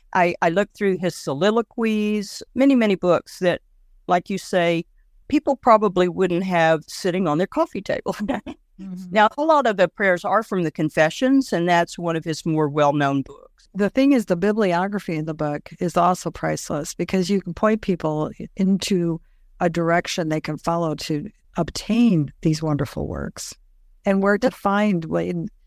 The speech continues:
Speaker 2: not only these prayers, but what was being given by him prior to him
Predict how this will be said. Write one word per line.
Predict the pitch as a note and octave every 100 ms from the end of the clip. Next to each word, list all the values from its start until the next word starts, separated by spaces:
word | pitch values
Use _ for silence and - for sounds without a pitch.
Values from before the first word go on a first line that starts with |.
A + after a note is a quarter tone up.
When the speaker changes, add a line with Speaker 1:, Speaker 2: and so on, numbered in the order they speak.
| _ _ _ _ -
Speaker 2:
not | G3+ G#3+ A3+
only | A3+ G3+ F#3
these | E3 D#3
prayers, | - - G3+ F3+ E3+ E3+
but | E3 D3+ G#3 _ _ _ -
what | F#3 F#3
was | F#3+ F3+
being | F3 F3+ E3+ E3 D#3+ D#3+ E3
given | G#3 G#3 G3 E3
by | D#3+ D3+ D3+ D3
him | D#3+ D#3
prior | D3+ F#3+ E3+ F3 E3+ D#3
to | - E3+
him | E3+ E3